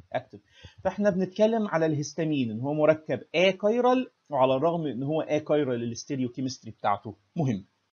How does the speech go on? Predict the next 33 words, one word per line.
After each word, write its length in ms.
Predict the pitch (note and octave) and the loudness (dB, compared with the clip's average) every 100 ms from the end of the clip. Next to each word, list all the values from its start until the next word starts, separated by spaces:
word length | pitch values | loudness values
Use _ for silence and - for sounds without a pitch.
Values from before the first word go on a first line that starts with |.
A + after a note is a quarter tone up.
| _ _ _ _ _ _ _ - - - - | _ _ _ _ _ _ _ -18 -14 -14 8
تعالوا 240 | E3+ A3+ | 12 12
نشوف 220 | A#3 B3 | 12 6
الكلام 360 | B3 - F#3+ G3 | 2 6 6 8
دوت 260 | G3+ G#3 G3+ | 4 4 0
في 100 | F3+ | 0
الورقه 320 | F3+ F#3 D#3+ | 2 0 -2
مكتوب 320 | D#3 - F3+ | -8 -6 -6
ازاي. 440 | D3+ G#2+ D#3+ G3+ | -6 -4 -2 0
اول 300 | - F3+ F3 | 0 0 0
حاجه 280 | D3 E3+ F3+ | -2 -4 -2
احنا 200 | E3+ D#3 | -4 -6
بنتكلم 540 | B2+ B2+ - E3 E3+ D3 | -8 -8 -4 -2 0 0
على 200 | B2+ C3 | 0 -2
البايوسينسز 840 | A2+ C#3+ D3 C#3 D#3 D3+ D3 C3 | 0 0 0 0 -2 -4 -4 -10
بتاع 280 | A#2 D3 C#3 | -4 0 0
الهستامين، 640 | B2+ B2 - B2+ D#3 F#3+ | 0 -8 -8 -6 -4 -4
وقلنا 300 | F3 D3+ D3+ | -2 -4 -4
ان 120 | C3 | -4
في 180 | B2 D3+ | -6 -8
فرق 360 | D3+ E3+ D#3+ C3 | 0 0 0 -6
ما 80 | |
بين 160 | A2+ C3+ | -8 -10
كلمه 380 | C3 D3+ C#3 B2+ | -6 -6 -4 -6
بايوسينسز 920 | A#2 D3 D#3 A#2+ A#2+ E3+ F#3+ F#3+ G#3 | -4 0 0 -2 -6 -8 -8 -8 -8
والسينسز 500 | F3 D#3 F3 D#3+ C#3+ | -8 -8 -10 -12 -10
العادي. 340 | B2+ G2+ F#2+ _ _ _ _ - _ | -6 -6 -6 _ _ _ _ -20 _
وفي 200 | D3+ D3+ | -6 0
البايوسينسز 800 | F3 D3 A3 A#3 - F#3+ C#3+ B2 | 0 2 2 0 -2 -2 -2 -8
بدأت 380 | G#2+ B2+ - - | -8 -2 -2 -2
المذاكرة 480 | D#3 C#3+ E3+ F3+ E3+ | -6 0 -2 -2 -6
من 100 | D3 | -4
الهستامين 640 | B2+ C3+ - D3+ E3+ E3+ | -6 -8 -6 -6 -4 -4
نفسه، 340 | D3 - A#2 | -4 -6 -16